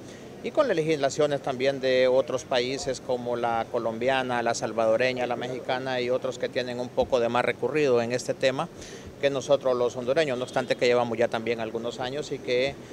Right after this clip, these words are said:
eh, lo principal para nosotros como Comisión de Justicia Penal es, eh, que la ley sea aplicada adecuadamente, sin venganza, sin violentación de derechos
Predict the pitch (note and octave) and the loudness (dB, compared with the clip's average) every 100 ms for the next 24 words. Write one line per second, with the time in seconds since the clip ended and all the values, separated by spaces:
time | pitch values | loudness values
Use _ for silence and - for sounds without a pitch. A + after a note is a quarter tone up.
0 | A2 - A#2+ A#2+ A#2 G#2+ B2+ C3+ C#3 C#3 | -14 -4 0 2 0 -2 -2 2 2 0
1 | C3+ C3+ D3 D#3 D#3+ D#3+ D#3+ F3+ D#3 C#3 | -2 2 4 4 4 2 2 2 2 2
2 | C#3 - C3 A#2+ B2 A#2+ - D#3+ D3 D3 | -2 0 0 0 -2 -2 -2 0 0 -4
3 | - - - - - A2 C#3 C3+ D3+ D3 | -10 -14 -16 -18 -6 0 0 0 -2 0
4 | D#3+ E3 D#3 E3 E3 D#3 D#3 F3+ E3+ C#3 | 0 0 2 2 2 2 2 -2 -4 -4
5 | A#2+ C#3+ C3 B2 C#3 - C#3 C3 B2 G#2 | -2 -2 0 2 2 4 4 4 -2 2
6 | C#3 A#2+ A#2 - - A#2+ A#2 C3+ B2+ B2+ | 4 2 -2 -14 -8 -2 -2 2 2 4
7 | C3 A#2 C3+ C3 - - - - - - | 0 -2 -4 -6 -8 -18 -18 -16 -10 -4
8 | C3+ B2+ B2+ A#2+ A#2 A#2 A2+ A#2+ A#2+ C3 | -4 -4 -6 -6 -6 -6 -4 -2 2 2
9 | A#2 B2+ A#2 - - - - - - C3 | 2 -2 -6 -8 -16 -16 -10 -6 0 0
10 | B2 B2 A#2 A#2+ A#2 A#2+ C3+ B2+ B2+ B2 | 2 2 2 0 -4 -4 -2 -2 0 0
11 | A#2+ B2 C3 C3 - A#2+ - | 0 0 0 -2 -4 -8 -8